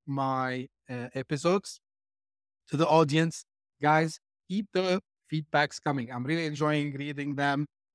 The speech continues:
Uh, and thank you for pointing me out. And thank you for liking them, you know, having the mix. I, because I don't cover only tech, as I told you, Elizabeth. So it's tech, entrepreneurship, and sometimes people who are expert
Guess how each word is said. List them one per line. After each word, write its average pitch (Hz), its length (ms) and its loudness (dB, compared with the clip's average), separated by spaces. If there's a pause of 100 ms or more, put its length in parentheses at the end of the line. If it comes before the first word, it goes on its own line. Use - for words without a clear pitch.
(120)
Uh, 127 420 0
and 127 180 -2
thank 160 240 -2
you 156 80 2
for 139 320 0 (100)
pointing 147 440 -2
me 147 240 -4
out. 139 300 -4
And 135 160 -2
thank 170 180 -2
you 214 80 0
for 190 240 2
liking 165 580 0
them, 151 360 -6 (500)
you 151 80 -6
know, 147 160 2
having 160 360 2
the 143 120 -6
mix. 151 420 -8 (240)
I, 139 220 -6
because 135 300 0
I 135 100 2
don't 151 240 -4 (320)
cover 143 280 2
only 143 280 -2
tech, 147 320 -4
as 131 120 -2
I 131 80 -8
told 139 220 -14
you, 147 60 -16
Elizabeth. 147 380 -10
So 131 100 -8
it's - 260 -12
tech, 143 180 -2 (400)
entrepreneurship, 143 640 0
and 131 120 -8
sometimes 143 500 -2
people 131 260 -16
who 135 100 -8
are 127 140 -4
expert 147 400 -4